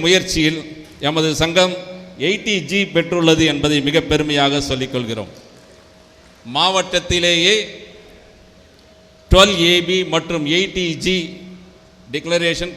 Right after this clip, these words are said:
கொண்ட சங்கம் எமது சங்கம் இன்று தேதி வரை மட்டும்தான் என்பதை பெருமையுடன் கூறிக்கொள்கிறோம். நிறைய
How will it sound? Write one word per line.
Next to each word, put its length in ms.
கொண்ட 220
சங்கம் 380
எமது 200
சங்கம் 320
இன்று 180
தேதி 240
வரை 160
மட்டும்தான் 480
என்பதை 280
பெருமையுடன் 760
கூறிக்கொள்கிறோம். 600
நிறைய 220